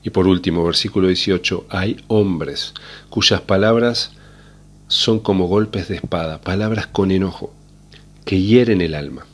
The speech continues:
mas la lengua de los sabios es medicina". ¿Cómo son nuestras palabras?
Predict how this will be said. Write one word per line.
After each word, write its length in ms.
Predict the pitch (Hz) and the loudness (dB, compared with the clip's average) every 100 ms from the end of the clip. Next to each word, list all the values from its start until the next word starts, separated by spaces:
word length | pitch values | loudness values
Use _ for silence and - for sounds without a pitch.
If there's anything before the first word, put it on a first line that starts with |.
| - - - - - - | -20 -20 -20 -20 -20 -8
mas 300 | 98 95 87 | 0 0 0
la 120 | 87 | 0
lengua 360 | 92 107 107 92 | 0 0 0 0
de 60 | |
los 160 | 85 - | 0 -4
sabios 520 | - 85 85 80 - | -2 -2 -4 -6 -6
es 220 | 101 85 | -6 -8
medicina". 580 | 90 82 76 - 76 - - - - - - - - - - | -6 -6 -6 -6 -8 -10 -18 -20 -20 -20 -20 -20 -20 -20 -20
¿Cómo 220 | - 117 104 | -2 0 0
son 240 | - 92 | 0 -2
nuestras 300 | 85 - 87 | -4 -6 -10
palabras? 800 | - 80 76 76 76 - - | -8 -8 -8 -10 -10 -8 -8